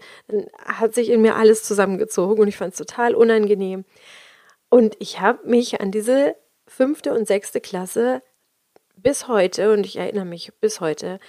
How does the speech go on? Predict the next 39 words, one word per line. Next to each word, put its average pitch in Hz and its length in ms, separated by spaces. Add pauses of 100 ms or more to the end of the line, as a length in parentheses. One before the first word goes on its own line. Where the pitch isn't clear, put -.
(460)
total 196 360
ungerne 180 600
dran. 170 420 (600)
Und, 196 360
ähm, 180 340
weiß 190 420
auch - 320
gar - 200
nicht 185 160
mehr, 190 280
was 196 180
ich 208 100
da 226 140
gelernt 262 520
habe 220 640
und 190 320
kann - 200
auch - 160
gar 185 200
nicht 208 180
mehr 196 120
erzählen, 180 640 (600)
was 185 340
da - 240
alles 190 240
so 226 100
passiert 359 480
ist, - 400
weil 220 280
es 226 120
einfach 220 360 (260)
irgendwie 233 400
eine 294 160
blöde 196 380
Zeit 349 460
war. 185 280 (680)
Und 247 140
du 269 60
speicherst 277 840